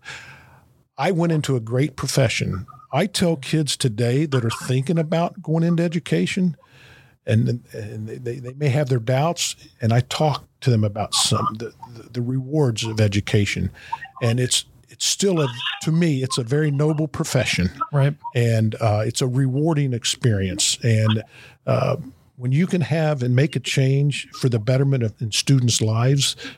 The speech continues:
Speaker 1: that's what it's all about.
Speaker 2: Yeah.
Speaker 1: And when you have students come back later and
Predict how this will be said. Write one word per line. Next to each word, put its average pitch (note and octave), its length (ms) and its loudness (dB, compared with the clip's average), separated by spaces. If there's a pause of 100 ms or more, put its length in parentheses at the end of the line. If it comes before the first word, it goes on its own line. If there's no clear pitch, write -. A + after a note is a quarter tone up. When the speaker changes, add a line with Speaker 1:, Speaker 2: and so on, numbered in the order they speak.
(140)
Speaker 1:
that's - 200 0
what C3 120 2
it's - 160 0
all A2 160 2
about. F#2 400 -4 (280)
Speaker 2:
Yeah. B2+ 200 4
Speaker 1:
And A2+ 260 0
when D3+ 120 2
you D#3 100 2
have D#3+ 240 0
students F3 360 0
come C#3+ 220 0
back C3 240 0
later B2 400 2 (880)
and A2 440 0